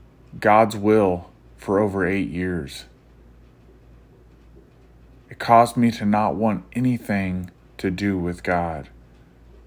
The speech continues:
for over eight years. Loss is one of those things that blind us. It may not even be the loss of a loved one, but could be a job. It could be a breakup. Or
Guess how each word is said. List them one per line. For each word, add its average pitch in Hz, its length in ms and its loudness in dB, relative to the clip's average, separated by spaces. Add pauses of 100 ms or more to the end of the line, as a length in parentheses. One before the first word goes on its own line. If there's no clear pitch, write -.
for 92 180 -4
over 90 260 0
eight 87 240 -2
years. 76 500 -8 (2250)
Loss 110 400 6
is 104 180 -6
one 110 160 2
of 107 120 4
those 98 240 0
things 98 320 -4
that - 180 -6
blind 85 420 -2
us. - 360 -12 (1800)
It 107 80 -2
may 135 200 6
not 139 180 8
even 131 240 0
be 123 100 2
the 113 120 0
loss 110 400 6
of 104 80 -2
a 98 40 -2
loved 123 340 2
one, 87 300 -6 (480)
but - 220 -4
could 123 240 -4
be 117 120 2
a 101 80 -2
job. 107 640 2 (360)
It - 140 -14
could 120 260 -2
be 120 120 -2
a 113 80 2
breakup. 107 680 -4 (640)
Or 117 380 0